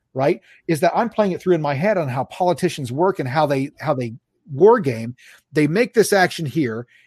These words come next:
and it's not seen in the news. It's not thinking, it's not thought of anything. And then four weeks later, six months later, they make a move. And what happens is, is that six Iranian, um, nationals are here in the U S.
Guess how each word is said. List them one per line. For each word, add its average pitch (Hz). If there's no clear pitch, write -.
and 156
it's 143
not 208
seen 196
in 202
the 208
news. 143
It's 120
not 160
thinking, 165
it's 143
not 180
thought 180
of 139
anything. 120
And 160
then 151
four 220
weeks 202
later, 156
six -
months 185
later, 127
they 175
make 170
a 156
move. 165
And 135
what -
happens 196
is, 127
is 131
that 135
six -
Iranian, 180
um, 139
nationals 147
are 127
here 208
in 214
the 214
U 170
S. 127